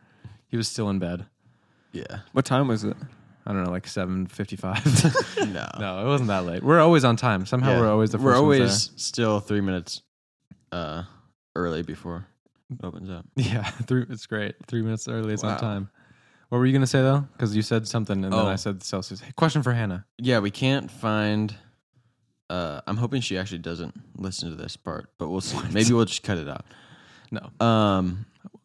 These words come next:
Speaker 2: uh, we're trying to find an ottoman or a coffee table that'll fit well in our
Speaker 1: Mm.
Speaker 2: small little living area. Um, also, I decided I'm not calling it an apartment anymore. It's our house.
Speaker 1: Yeah.
Speaker 2: Okay. It's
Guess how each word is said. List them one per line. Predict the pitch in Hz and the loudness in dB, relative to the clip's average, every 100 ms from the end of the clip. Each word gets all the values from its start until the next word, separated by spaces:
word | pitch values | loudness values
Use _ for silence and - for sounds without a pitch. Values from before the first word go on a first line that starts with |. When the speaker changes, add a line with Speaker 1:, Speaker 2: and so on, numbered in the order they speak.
| - - _ _ _ _ _ _ - | -20 -20 _ _ _ _ _ _ 2
Speaker 2:
uh, | 110 107 107 104 98 78 | 4 6 6 4 2 4
we're | 110 | 2
trying | 113 135 | 4 0
to | 147 | 0
find | 147 127 107 | -2 0 0
an | 85 | 0
ottoman | 92 101 101 101 101 101 | 4 4 4 2 2 0
or | - 95 92 | 0 2 2
a | 85 85 | 2 -2
coffee | 90 107 104 98 90 | -2 0 0 -2 -4
table | 90 80 78 90 - _ _ | -6 -6 -8 -8 -14 _ _
that'll | - 95 95 | -2 -2 -2
fit | - 90 85 | -4 -4 -2
well | 95 92 | -2 -2
in | 92 | -4
our | 90 85 92 - - | -4 -4 -6 -10 -10
Speaker 1:
Mm. | 117 113 | -4 -2
Speaker 2:
small | 95 98 | 0 0
little | 95 92 90 | 0 0 0
living | 87 92 92 92 | -2 -2 0 0
area. | 98 98 101 110 - _ _ _ _ _ _ - | 2 2 2 0 -4 _ _ _ _ _ _ -4
Um, | 95 78 65 58 92 - _ _ 107 | -2 -2 -6 -10 -12 -16 _ _ 2
also, | 110 - 90 | 2 4 2
I | 90 | 0
decided | - 85 87 | -2 -2 -2
I'm | 85 | -2
not | 101 95 | -4 -2
calling | 110 98 | -2 -2
it | 82 | -4
an | - | -8
apartment | 92 - 87 85 90 | -10 -10 -10 -8 -8
anymore. | 92 95 95 | -6 -4 -6
It's | 98 | -6
our | 73 | -10
house. | 101 82 90 - - _ - | -10 -10 -12 -16 -18 _ -4
Speaker 1:
Yeah. | 131 95 | -2 -2
Speaker 2:
Okay. | - 85 92 _ _ _ _ _ _ - | -6 -12 -12 _ _ _ _ _ _ -18
It's | - | -16